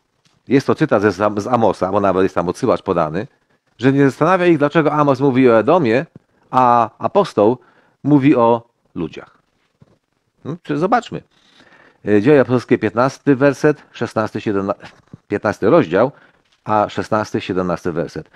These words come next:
„Potem powrócę i odbuduję upadły przybytek Dawida. Odbuduję jego ruiny, podźwignę go, aby pozostali ludzie szukali Pana, mianowicie wszyscy poganie, nad którymi wzywano” i tak dalej.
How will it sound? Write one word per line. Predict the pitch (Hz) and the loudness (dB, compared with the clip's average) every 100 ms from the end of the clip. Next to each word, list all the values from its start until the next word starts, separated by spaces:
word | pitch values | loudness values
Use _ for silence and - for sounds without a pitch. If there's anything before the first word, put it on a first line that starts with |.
| - | -10
„Potem | - 226 226 | -4 0 2
powrócę | 202 151 123 - 139 | 2 4 4 4 4
i | 139 | 4
odbuduję | 131 120 156 202 | 4 4 4 6
upadły | 160 147 139 147 | 4 2 2 0
przybytek | - 120 113 120 113 - _ _ 85 | 0 0 2 2 0 -4 _ _ -4
Dawida. | 101 95 78 76 - _ - - | -2 0 -4 -10 -14 _ -12 -2
Odbuduję | 120 113 131 123 | 0 4 4 6
jego | 120 113 | 6 6
ruiny, | 113 123 180 104 | 4 4 4 0
podźwignę | - 95 82 160 160 101 | -2 -8 -2 -2 0 0
go, | 80 76 - _ _ | -2 -6 -10 _ _
aby | 135 131 165 208 - _ | -2 4 4 2 -2 _
pozostali | 131 139 190 196 | 0 0 2 2
ludzie | 143 160 139 | 4 4 2
szukali | 143 127 117 113 | -2 -2 -2 0
Pana, | 165 113 80 - | 0 0 -2 -6
mianowicie | 95 101 98 95 | -4 -2 -2 -6
wszyscy | - 127 110 | -8 -8 -6
poganie, | - 90 127 120 | -6 -2 -2 0
nad | 98 | -4
którymi | 90 90 90 | -4 -4 -6
wzywano” | 71 80 87 90 80 | -6 -6 -4 -4 -6
i | |
tak | 78 69 | -8 -10
dalej. | 73 87 | -10 -12